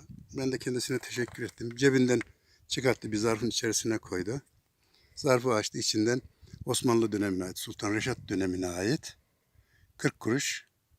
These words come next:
iki tane. İki tane de, e, yaka düğmesi.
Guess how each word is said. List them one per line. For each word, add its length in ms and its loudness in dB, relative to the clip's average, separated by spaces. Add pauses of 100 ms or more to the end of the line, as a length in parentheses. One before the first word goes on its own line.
(160)
iki 140 -8
tane. 340 0 (680)
İki 180 2
tane 320 6
de, 260 4 (840)
e, 80 -20 (440)
yaka 320 4
düğmesi. 440 2